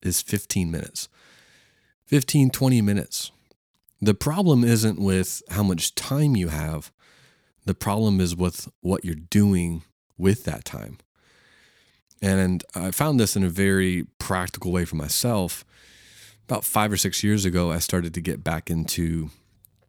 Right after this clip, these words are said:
gigging more full-time and doing primarily instrumental piano, classical jazz,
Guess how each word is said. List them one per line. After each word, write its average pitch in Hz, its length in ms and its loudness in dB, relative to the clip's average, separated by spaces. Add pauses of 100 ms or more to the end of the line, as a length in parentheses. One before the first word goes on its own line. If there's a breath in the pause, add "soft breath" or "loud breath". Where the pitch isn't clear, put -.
(720)
gigging 87 500 0 (460)
more 85 240 -2
full-time 82 800 -4 (760 soft breath)
and 87 640 -2 (420)
doing 90 240 0
primarily 85 520 0
instrumental 82 460 -4
piano, 87 640 -2
classical 85 600 -6
jazz, 78 680 -6